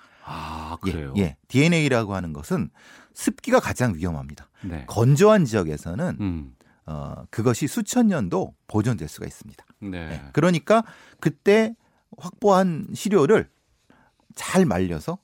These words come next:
Speaker 2: 보관을 한다고 하면은 또한 그건 시스템이 돼야 되겠죠. 증거
Speaker 1: 네.
Speaker 2: 보관실 같은 경우 있다고 하면은 디엔에이 확보 자체는 문제가 아닙니다.
Speaker 1: 만 년이면은 뭐 진짜
Speaker 2: 네.
Speaker 1: <laughs> 어마어마한
Speaker 2: 예.
Speaker 1: 시간 동안에 그것이, 어, 증거로서의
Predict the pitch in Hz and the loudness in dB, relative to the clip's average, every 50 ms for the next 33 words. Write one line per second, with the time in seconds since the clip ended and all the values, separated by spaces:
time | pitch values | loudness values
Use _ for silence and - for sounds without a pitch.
0 | _ _ _ - 95 90 98 101 107 113 131 139 135 131 117 113 104 78 71 82 | _ _ _ -4 -2 -2 0 -2 -2 -2 -4 -6 -6 -8 -8 -8 -10 -8 -8 -8
1 | 135 175 139 - - _ _ _ _ _ _ _ _ _ _ - 233 233 220 165 | -6 -8 -8 -10 -14 _ _ _ _ _ _ _ _ _ _ 2 4 4 4 2
2 | - 117 117 240 - 220 196 - - 190 180 156 - 90 82 - - 67 67 - | 2 0 0 0 0 -2 -4 -2 -4 -4 -4 -4 -4 -6 -8 -8 -10 -16 -16 -18
3 | _ - - 107 127 107 101 110 131 120 87 87 80 76 76 - - 78 73 - | _ -16 -14 -12 -6 -2 0 2 2 2 0 -2 -8 -8 -10 -10 -10 -12 -12 -14
4 | - 80 90 110 - _ _ - 104 - 151 139 123 107 92 104 147 196 185 - | -12 -12 -12 -12 -14 _ _ -4 2 2 2 2 2 0 0 2 2 2 0 0
5 | - - - - - _ _ - 127 165 208 220 220 190 196 - 240 190 175 - | -4 -14 -20 -20 -20 _ _ 2 4 6 8 6 6 4 4 2 2 2 2 2
6 | - 226 202 117 82 78 101 123 143 104 76 73 71 65 - _ _ _ _ _ | 2 2 2 2 2 -2 -2 -4 -4 -8 -8 -8 -12 -12 -16 _ _ _ _ _
7 | _ _ _ - - 95 101 107 120 131 131 123 110 104 101 107 123 156 180 185 | _ _ _ -12 -6 -4 -2 0 0 0 0 0 0 -2 -4 -6 -6 -8 -8 -8
8 | 156 139 147 151 147 131 107 - - - 107 104 - - - _ _ - - - | -8 -8 -8 -8 -8 -10 -12 -16 -14 -14 -14 -14 -14 -16 -18 _ _ -2 0 2
9 | - - 147 117 110 98 90 85 82 73 - - - - - _ - - 139 135 | 4 4 4 4 4 2 2 0 -2 -6 -8 -12 -14 -16 -18 _ -2 0 2 4
10 | 143 170 147 - 139 143 147 139 135 131 110 101 90 - 143 139 127 120 139 131 | 4 2 2 2 0 2 2 2 2 4 2 2 2 0 -2 -2 -2 -2 0 2
11 | 131 127 123 123 120 113 - 123 113 117 123 117 107 110 117 117 107 - - - | 2 2 0 -2 -4 -4 -4 -6 -4 -4 -4 -6 -4 -6 -6 -8 -8 -10 -16 -20
12 | - - - _ _ - 110 107 - 131 147 143 143 131 127 120 - - 113 113 | -20 -20 -20 _ _ -8 -6 -4 0 0 2 2 4 2 2 0 -2 -4 -2 -2
13 | 104 104 127 156 180 170 | 0 0 -2 -4 -6 -8